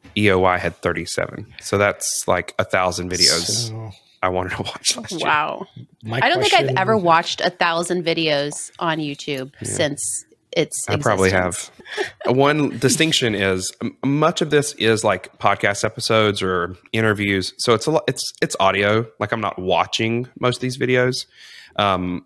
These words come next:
Speaker 1: I'll have 'em on in the car, or it's, like, recipes that I wanna make. I'll go back and, like, whenever I'm ready to make that recipe, I'll watch it.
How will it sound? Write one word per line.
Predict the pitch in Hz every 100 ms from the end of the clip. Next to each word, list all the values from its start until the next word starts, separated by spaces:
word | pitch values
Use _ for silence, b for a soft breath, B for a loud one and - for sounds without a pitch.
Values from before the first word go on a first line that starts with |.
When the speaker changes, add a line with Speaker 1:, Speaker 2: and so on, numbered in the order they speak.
| -
Speaker 1:
I'll | 104 101
have | 92
'em | 92
on | 90 90
in |
the | 87
car, | - 85 82 85 82 _ _ _
or | 104 101
it's, | - -
like, | 104 90
recipes | 113 113 - - 110 101 98 95
that | 98
I |
wanna | 92 92
make. | 92 90 90
I'll | 92
go | 92
back | 90 90 -
and, |
like, | 87 -
whenever | 101 98 90 90
I'm | 90
ready | 92 90
to | 90
make | 90 -
that | -
recipe, | 87 - 87
I'll | 85
watch | 82 80 -
it. | 78